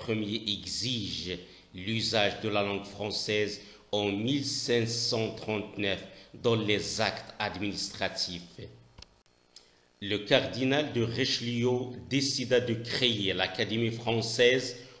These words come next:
en mille six cent trente-quatre pour mieux codifier la langue de l'Hexagone,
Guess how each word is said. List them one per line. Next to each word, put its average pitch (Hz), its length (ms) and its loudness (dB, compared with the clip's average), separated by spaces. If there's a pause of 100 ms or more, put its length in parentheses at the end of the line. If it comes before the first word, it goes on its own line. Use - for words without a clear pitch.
(100)
en 107 140 2
mille 123 180 0
six 127 200 -2
cent 120 360 0
trente-quatre 113 840 -2 (380)
pour 113 200 -2
mieux 139 240 4
codifier 131 640 2
la 123 120 6
langue 123 340 2
de 117 100 2
l'Hexagone, 120 880 0